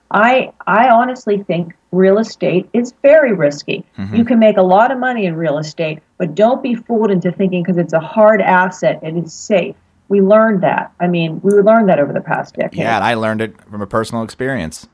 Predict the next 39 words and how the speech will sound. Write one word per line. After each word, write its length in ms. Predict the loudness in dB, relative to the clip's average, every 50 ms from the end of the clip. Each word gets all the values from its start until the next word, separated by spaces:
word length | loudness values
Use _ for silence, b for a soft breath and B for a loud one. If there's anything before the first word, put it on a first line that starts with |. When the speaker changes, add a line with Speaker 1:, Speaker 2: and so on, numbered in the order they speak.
| _ _
Speaker 2:
for 100 | _ -18
sure. 340 | -12 -6 -4 -2 -2 -2 -4 -10 _ _ _ _ _ _ _ _ _ _ _ _ _
So, 440 | -2 2 2 4 2 2 -2 -4 _ _ _ _ _ _ _ -4
uh, 500 | 0 2 2 2 2 2 2 0 -2 -4 -10 _ _
so 220 | -14 -6 -4 -4 -2
you 140 | -2 0 2
don't 180 | 2 2 2
own 140 | 0 -2 -2
a 40 | -2
house. 300 | -4 -4 -2 -4 -4 0
That's 400 | 0 0 0 -2 -6 -12 -20 _ _ _ _ _ _ -4 2
Speaker 1:
Well, 200 | 4 4 6 6
we 100 | 6 6
own, 220 | 6 6 4 4
no, 140 | 2 4 4
I 80 | 2 2
have 280 | 2 2 0 0 2
to. 60 | 2 2
Speaker 2:
Oh, 140 | 4 4
okay. 240 | 2 2 2 0 0
Speaker 1:
I 20 | 2
had 280 | 2 2 2 0 0
to 80 | -4 -8
buy 280 | -4 0 0 0 0
a 40 | 0
house 340 | -2 -4 -4 -4 -4 -4 -6
because 560 | -8 -10 -10 -10 -6 -2 -2 -2 -2 -2 -4 -8
<laughs> 140 | -8 0
when, 420 | 0 2 2 2 -2 -6 B B B B B B B B B _
when 220 | -4 -2 0 2
my, 260 | 2 2 2 0 0 -2
my, 300 | 0 2 2 4 2 2 0
my 280 | 0 0 0 0 0 -4 -10 -14 -16 -20 -18 -10
now 380 | -6 -4 -2 0 0 0 0
husband 400 | 2 2 0 0 0 -2 -2 0
and 180 | 0 -2 -2 -2
boyfriend, 640 | -2 0 2 2 0 0 0 0 0 0 0 -2
when 180 | -4 -6 -4 -4
we 360 | -4 -2 -2 0 0 -2 -4